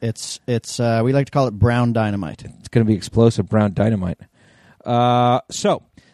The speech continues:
Speaker 2: that is the Vancouver show. Now, uh, in addition to the Vancouver show, or after the Vancouver show, we're gonna spend, uh, a good month promoting this movie. So, uh, you guys may have heard Super Troopers two is coming out, on four twenty.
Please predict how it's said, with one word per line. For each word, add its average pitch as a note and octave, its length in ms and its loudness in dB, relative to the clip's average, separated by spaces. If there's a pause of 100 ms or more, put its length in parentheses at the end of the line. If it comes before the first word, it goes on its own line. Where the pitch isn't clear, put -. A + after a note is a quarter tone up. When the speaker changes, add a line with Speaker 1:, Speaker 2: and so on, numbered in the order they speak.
(120)
Speaker 2:
that D#3+ 300 0
is D3 120 -2
the C#3+ 60 0
Vancouver C#3 520 0
show. F#2 400 -4 (280)
Now, C#3+ 380 2
uh, B2+ 400 0
in C#3+ 140 -4
addition G#3 280 -2
to G3+ 40 -4
the F3+ 80 0
Vancouver G3 280 0
show, A#2 320 0
or A2 160 0
after C3 220 -4
the C3 80 -6
Vancouver G2+ 360 -4
show, G#2+ 160 -2
we're G#2 80 0
gonna A#2 100 -6
spend, G#2+ 420 -4 (400)
uh, G2 260 -2
a G#2+ 80 -2
good G2+ 280 2
month G2 500 0 (220)
promoting G#2+ 340 2
this F#2 160 -8
movie. G#2 360 0 (560)
So, F#2 420 0
uh, F2+ 240 2
you F2 160 -4
guys A#2 160 4
may G#2+ 120 2
have F#2+ 100 0
heard G2+ 260 2
Super - 180 -2
Troopers F#2 260 -6
two A2 140 -2
is F#2 80 -2
coming F2 260 -6
out, D#2+ 220 -8 (240)
on E2+ 100 -8
four G2+ 240 2
twenty. F#2 440 -4